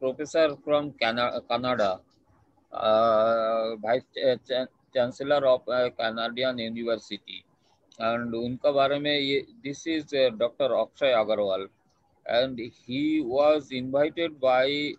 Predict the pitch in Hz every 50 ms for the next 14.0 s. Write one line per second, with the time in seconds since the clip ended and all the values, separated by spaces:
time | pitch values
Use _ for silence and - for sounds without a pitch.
0 | - - - 110 120 120 123 123 127 131 127 127 101 120 117 120 120 127 127 127
1 | 131 131 98 92 - - 113 113 120 127 127 123 123 123 - _ _ - 131 123
2 | 123 123 117 123 - _ _ _ _ _ _ _ _ _ - 110 110 107 107 104
3 | 104 110 117 123 120 120 127 127 120 113 113 110 113 113 101 107 113 127 147 165
4 | - _ _ _ _ _ _ _ _ _ _ _ _ 113 113 120 131 143 147 -
5 | - - 113 - - - 107 110 123 - 147 147 151 139 117 110 113 104 117 117
6 | 123 127 - - 113 107 - 113 113 120 117 110 117 107 117 117 110 104 98 98
7 | 101 98 98 - - - 92 - - 101 - - _ _ _ _ _ _ _ _
8 | _ - 113 110 110 110 - - 117 113 110 - 120 120 113 117 117 117 110 -
9 | - - 101 98 95 98 92 90 87 _ _ _ _ _ _ _ _ _ _ _
10 | _ _ _ _ _ _ _ _ _ _ _ _ _ _ _ _ _ _ _ _
11 | _ _ _ _ _ _ _ _ _ _ - 131 131 113 104 120 120 139 143 160
12 | 160 151 - 147 143 - 151 156 156 151 160 160 160 156 151 143 147 151 156 156
13 | 156 156 - 170 160 - 165 165 160 147 120 117 117 120 131 139 147 147 147 139